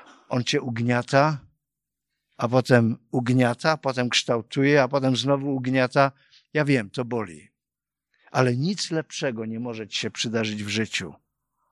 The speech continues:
Gdzieś przeczytałem takie ładne zdanie odnośnie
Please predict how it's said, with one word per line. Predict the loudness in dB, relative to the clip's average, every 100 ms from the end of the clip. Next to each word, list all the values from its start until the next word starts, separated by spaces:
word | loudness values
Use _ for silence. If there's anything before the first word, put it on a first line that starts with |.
| _ _ _ _ _ _ _ _ -20 -20 -20 -20 -18 -16 -14 -16 -20 -20 -20 _ _ -20 -20 -20 -20 _
Gdzieś | -2 0
przeczytałem | 0 0 2 2
takie | 0 4
ładne | 4 6 4
zdanie | 4 4 6 2 -2 -14 -20 -20 _ _ _ _ _ _ _ _ _ -20 -8
odnośnie | -2 4 6 6 4 2